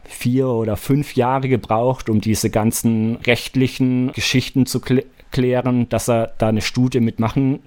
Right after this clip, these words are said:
darf und, äh, hat es dann auch hingekriegt und hat quasi dann, äh, eine Studie durchgeführt, wo es dann um die subjektiven, äh, um die subjektive Wirkung von, von D M T und auch die biologischen Prozesse im Menschen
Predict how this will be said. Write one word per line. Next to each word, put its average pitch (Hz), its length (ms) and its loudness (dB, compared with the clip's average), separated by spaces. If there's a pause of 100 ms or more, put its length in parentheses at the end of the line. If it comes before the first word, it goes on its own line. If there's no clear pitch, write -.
darf 123 420 -2
und, 117 380 0
äh, 107 200 0
hat 101 140 0
es 101 80 -6
dann 107 140 2
auch 92 140 -2
hingekriegt 151 720 -2
und 117 260 0 (540)
hat - 380 -2
quasi 117 460 0
dann, 117 360 2
äh, 120 40 -4
eine 110 300 2
Studie 147 640 0 (320)
durchgeführt, 127 640 0
wo 117 80 2
es 110 120 -2
dann 117 160 2
um 120 160 2
die 113 180 0
subjektiven, 120 1080 0
äh, 117 300 0
um 120 240 2
die 113 80 0
subjektive 117 600 0
Wirkung 120 360 2
von, 110 240 0
von 107 220 2
D 107 160 0
M 107 140 0
T 123 400 0
und 117 220 -2
auch 107 140 -2
die 107 380 0
biologischen 120 640 2
Prozesse 117 760 0 (320)
im 117 180 2
Menschen 113 600 0